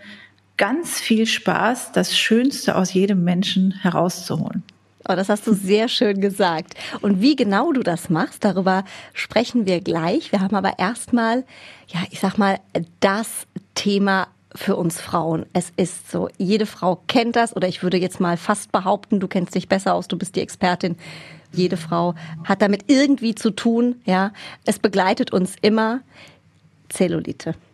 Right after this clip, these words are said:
Speaker 2: Du bist Expertin auf diesem Gebiet, liebe Sonja. Ich hab mal die fünf größten Mythen rausgesucht und die wollen wir heute einfach mal mit dir klären.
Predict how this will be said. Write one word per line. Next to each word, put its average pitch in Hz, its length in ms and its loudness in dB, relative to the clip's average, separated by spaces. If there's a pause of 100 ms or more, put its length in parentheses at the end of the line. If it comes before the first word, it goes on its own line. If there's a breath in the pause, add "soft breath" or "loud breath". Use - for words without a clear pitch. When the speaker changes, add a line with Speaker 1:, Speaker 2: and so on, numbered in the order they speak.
(200)
Speaker 2:
Du 294 180 6
bist 262 380 -2
Expertin 214 600 0
auf 190 160 0
diesem 180 320 0
Gebiet, 226 400 0
liebe 247 200 2
Sonja. 233 540 2 (320 loud breath)
Ich 226 180 0
hab 240 120 4
mal 220 140 4
die 214 120 0
fünf - 460 0
größten 220 680 2
Mythen 208 680 0 (340)
rausgesucht 180 840 -2
und 180 140 0
die 196 100 2
wollen 185 220 2
wir 185 80 0
heute 175 280 -2
einfach 165 280 -2
mal 165 100 0
mit 165 160 -2
dir 160 100 -4
klären. - 300 -6